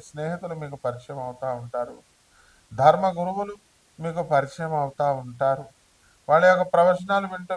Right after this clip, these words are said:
మీరు చాలా ఆనందంగా ఉంటారు. అలాగే దూర ప్రయాణాలు చేస్తూ ఉంటారు. ఈ యొక్క మీనరాశి వారంతా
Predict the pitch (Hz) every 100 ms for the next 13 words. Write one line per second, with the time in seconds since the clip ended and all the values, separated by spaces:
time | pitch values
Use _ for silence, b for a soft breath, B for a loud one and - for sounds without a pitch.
0 | 180 170 156 151 151 135 131 135 156 156
1 | 147 135 127 _ _ - 120 120 127 123
2 | - _ _ b b b - 139 175 190
3 | 165 147 175 202 202 196 160 170 190 196
4 | 185 180 - - 139 - 160 147 120 120
5 | 131 127 123 - _ _ _ b b b
6 | _ 151 190 294 202 165 135 - _ _
7 | 143 180 208 196 185 - 175 170 165 165
8 | 165 190